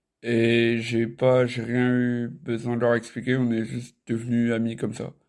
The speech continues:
Et je pense que c'est relié aussi au fait que sur mon visage, on voit pas, on voit moins, entre guillemets, que j'ai, que je suis porteur justement, euh, d'une craniosténose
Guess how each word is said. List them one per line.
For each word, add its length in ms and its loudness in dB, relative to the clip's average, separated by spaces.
Et 80 2
je 120 -4
pense 260 0
que 140 0
c'est 640 0
relié 440 0
aussi 320 0
au 40 4
fait 380 -2
que 440 0
sur 180 -6
mon 140 0
visage, 400 2
on 80 -2
voit 260 -2
pas, 540 2
on 60 -10
voit 240 0
moins, 540 -2
entre 240 -8
guillemets, 400 -2
que 420 2
j'ai, 600 -2
que 120 -8
je 80 -10
suis 140 -16
porteur 420 -4
justement, 540 -4
euh, 240 -4
d'une 180 -10
craniosténose 800 -2